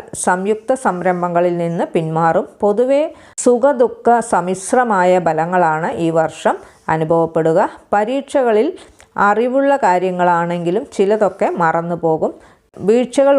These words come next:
ഉണ്ടാകാതെയും ഭക്ഷ്യവിഷബാധ ഏൽക്കാതിരിക്കാനും പ്രത്യേകം സൂക്ഷിക്കേണ്ട ഒരു മാസം തന്നെയാണ്. ഇടവമാസത്തിൽ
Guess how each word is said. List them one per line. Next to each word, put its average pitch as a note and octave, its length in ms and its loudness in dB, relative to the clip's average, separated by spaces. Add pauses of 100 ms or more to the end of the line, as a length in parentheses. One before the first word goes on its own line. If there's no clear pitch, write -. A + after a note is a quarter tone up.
ഉണ്ടാകാതെയും F#3+ 760 2 (200)
ഭക്ഷ്യവിഷബാധ F#3+ 920 0 (200)
ഏൽക്കാതിരിക്കാനും F3 960 0
പ്രത്യേകം F#3 480 0 (100)
സൂക്ഷിക്കേണ്ട F3 600 0
ഒരു F3 140 0
മാസം E3 280 -2 (100)
തന്നെയാണ്. E3+ 420 0 (460)
ഇടവമാസത്തിൽ A3 760 0